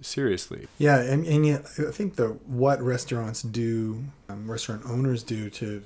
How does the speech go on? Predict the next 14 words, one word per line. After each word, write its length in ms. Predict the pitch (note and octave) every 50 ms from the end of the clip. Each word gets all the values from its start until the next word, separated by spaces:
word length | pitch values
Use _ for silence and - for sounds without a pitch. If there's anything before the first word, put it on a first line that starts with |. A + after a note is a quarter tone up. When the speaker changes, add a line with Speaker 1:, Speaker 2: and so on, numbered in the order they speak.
| B2+
Speaker 2:
to 280 | - - - G#2 G2+ F#2+
deal 460 | F#2+ G2 G2+ G2+ A2 G#2 A#2 C3 C3
with 200 | A#2 G#2+ G2 -
tipping 360 | - - D3+ - A#2 G#2+ G#2
really 360 | G#2 G#2 A2 A2+ A2 G#2+ G2+ G2+
is 100 | G#2 G#2+
a 60 | G2
result 420 | G2 G#2 G2+ G#2 G#2 G#2 G#2 -
of 160 | A2 G#2 G2+
the 60 | G2+ -
fact 260 | - A2 G#2 G2+ -
that 140 | G#2+ G2 -
the 160 | G2+ G2 -
industry 760 | A2 A2 A2+ A#2 G#2+ G2+ - - - A2 G#2+ G#2+ G#2 G#2